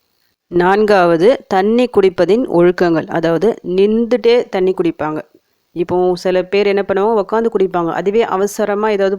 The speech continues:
போகணும் அப்படின்னா அப்படியே நின்றுட்டு அப்படியே தண்ணி குடிச்சிட்டு போற மாதிரி பண்ணிடுவாங்க. அந்த மாதிரி என்னைக்கும் பண்ண வேணாம். உங்க வீடுகள்ல அது நடக்காத மாதிரி பார்த்துக்குங்க. உங்களால நடக்காவிட்டாலும்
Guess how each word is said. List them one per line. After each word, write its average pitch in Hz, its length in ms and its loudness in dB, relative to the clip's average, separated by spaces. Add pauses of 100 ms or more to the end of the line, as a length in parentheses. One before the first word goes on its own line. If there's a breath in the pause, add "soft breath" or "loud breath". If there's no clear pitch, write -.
போகணும் 190 260 0
அப்படின்னா 185 240 -2
அப்படியே 208 200 -2
நின்றுட்டு 202 320 0
அப்படியே 190 220 -4
தண்ணி 185 180 -2
குடிச்சிட்டு 185 340 -6
போற 175 240 -2
மாதிரி 175 200 -4 (100)
பண்ணிடுவாங்க. 160 440 -6
அந்த 190 240 -4
மாதிரி 202 260 -2
என்னைக்கும் 180 480 -4
பண்ண 170 260 -6
வேணாம். 160 240 -12
உங்க 170 160 -8
வீடுகள்ல 185 460 -4
அது 190 140 -6
நடக்காத 180 380 -4
மாதிரி 175 260 -6
பார்த்துக்குங்க. 165 500 -8 (440 loud breath)
உங்களால 196 400 0
நடக்காவிட்டாலும் 185 840 -4